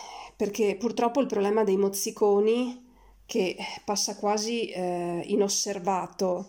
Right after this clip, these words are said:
se non ad un occhio attento e, e, diciamo così, eh, allenato,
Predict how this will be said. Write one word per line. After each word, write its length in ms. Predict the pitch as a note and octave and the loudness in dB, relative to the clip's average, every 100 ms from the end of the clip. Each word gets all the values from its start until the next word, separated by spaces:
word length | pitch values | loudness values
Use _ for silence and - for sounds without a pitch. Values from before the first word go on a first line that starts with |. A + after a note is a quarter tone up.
| - - - | -14 -20 -6
se 340 | - - G3+ | -4 0 2
non 240 | G3 G3+ | 4 6
ad 160 | G#3+ F#3+ | 6 6
un 100 | F#3+ | 4
occhio 260 | F#3 F#3 F#3+ | 4 0 -4
attento 840 | F#3 F3+ F3 F#3 F#3 G3 F#3 E3 | -2 0 2 2 2 2 2 0
e, 180 | D#3+ - | -4 -4
e, 60 | F3 | -4
diciamo 400 | F#3+ - F#3 F#3+ | -2 0 0 0
così, 360 | G3 F#3+ G3 | 0 2 0
eh, 140 | F#3+ A3 | -2 -6
allenato, 840 | - F#3 G#3 G#3 E3 F3 G#3+ A#3+ | -4 2 4 4 0 -2 0 0